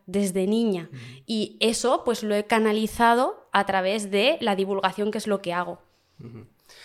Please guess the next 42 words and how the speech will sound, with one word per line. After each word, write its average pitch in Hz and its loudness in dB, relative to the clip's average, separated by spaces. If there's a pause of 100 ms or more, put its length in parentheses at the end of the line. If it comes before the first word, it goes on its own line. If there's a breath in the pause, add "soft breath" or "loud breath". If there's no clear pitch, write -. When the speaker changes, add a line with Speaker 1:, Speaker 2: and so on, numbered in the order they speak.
(240 loud breath)
Speaker 2:
Entonces, 135 -10 (380)
mm, 135 -8 (140)
no 151 -2
te 160 -4
definen 151 -4
tus, 123 -10
tus 117 -14
estudios. - -10 (300 loud breath)
¿De 247 4
Speaker 1:
Eso 202 0
Speaker 2:
acuerdo? 139 2
Speaker 1:
es. - -16
Speaker 2:
Pero 196 4
esa 180 -6
curiosidad 160 -2
de 127 -4
la 120 -10
que 127 -12
me 127 -6
has 135 -6
hablado 139 -2
antes, 147 -4
Speaker 1:
Sí, - -4 (160)
eso 196 -10
sí. 180 -14
Speaker 2:
supongo 147 -6
que 190 -2
de 175 2
algún 151 -2
modo 147 -2
es 190 -6
lo 175 -6
que 151 -8
te 127 -10
ha 135 -6
hecho, 175 -10
mm, 131 -10
investigar 147 -6
sobre 127 -8
la 120 -6
religión 123 -10
musulmana. 127 -10